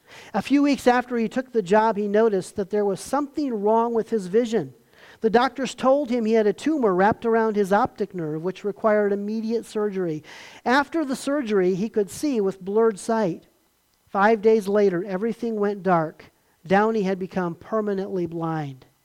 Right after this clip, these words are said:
Downey tried to maintain his architecture work, but he couldn't read the plans or use the design software. Initially, Downey's limitations jeopardized his job until he found a blind computer scientist who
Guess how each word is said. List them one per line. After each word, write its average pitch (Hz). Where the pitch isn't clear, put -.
Downey 262
tried 262
to 254
maintain 233
his 208
architecture 208
work, 202
but 214
he 208
couldn't 247
read 240
the 233
plans 226
or 185
use 220
the 240
design 214
software. 156
Initially, 262
Downey's 226
limitations 226
jeopardized 196
his 185
job 190
until 320
he 339
found 277
a 214
blind 240
computer 247
scientist 180
who 208